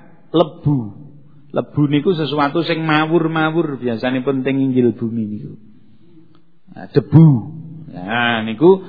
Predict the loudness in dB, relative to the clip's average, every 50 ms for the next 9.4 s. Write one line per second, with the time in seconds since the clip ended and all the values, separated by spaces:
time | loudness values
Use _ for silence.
0 | -18 -20 -20 -20 -6 0 2 2 4 4 4 4 4 6 6 8 8 8 8 8
1 | 6 6 6 4 4 6 6 2 2 0 -4 -14 -20 -20 -20 -10 -4 -2 -2 0
2 | 0 0 -2 -2 0 -2 0 2 0 0 -2 -2 -2 0 0 0 0 -2 -4 -8
3 | -14 -20 -20 -20 -20 -20 -14 -2 2 4 4 4 4 4 2 2 4 2 2 2
4 | 2 2 4 4 4 4 4 4 2 2 -2 -2 -6 -10 -14 -10 -6 -6 -2 0
5 | 0 0 0 0 -2 -2 0 2 0 0 0 0 -4 -4 -2 -2 -4 -4 -6 -8
6 | -12 -16 -18 -20 -20 -20 -20 -20 -20 -6 -2 -2 0 0 0 0 0 0 -4 -2
7 | -2 0 2 4 4 4 2 2 -4 -14 -18 -18 -20 -20 -20 -20 -20 -20 -20 -16
8 | -10 -6 -6 -4 -4 -4 -6 -4 -2 -2 -2 -2 -4 -8 -10 -10 -10 -10 -10 -12
9 | -12 -14 -14 -16 -16 -16 -18 -20